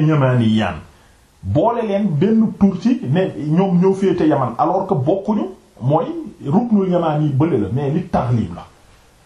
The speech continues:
Parce que mooy taxlib mooy dañoo nootal tur bi ci kaw yeneen yi. Mooy ne umratul qada, hein? Umra la dëgg la. Xare taxu leen woon a jóg, dañu dem umra ji,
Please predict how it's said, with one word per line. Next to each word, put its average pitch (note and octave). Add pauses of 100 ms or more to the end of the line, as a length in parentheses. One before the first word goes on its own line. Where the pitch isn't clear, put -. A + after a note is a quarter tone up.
(180)
Parce G3+
que E3
mooy E3 (180)
taxlib F3+
mooy D3
dañoo D#3
nootal F#3
tur F#3+
bi D3
ci E3
kaw C#3+
yeneen B2+
yi. F#2+ (640)
Mooy A3
ne B3 (180)
umratul A3
qada, G2 (640)
hein? D3 (960)
Umra A3
la D3
dëgg C3+
la. E3+ (1200)
Xare D3
taxu F#3
leen E3+
woon D3+
a B2+
jóg, B2
dañu D#3+
dem D#3+
umra C#3
ji, F3+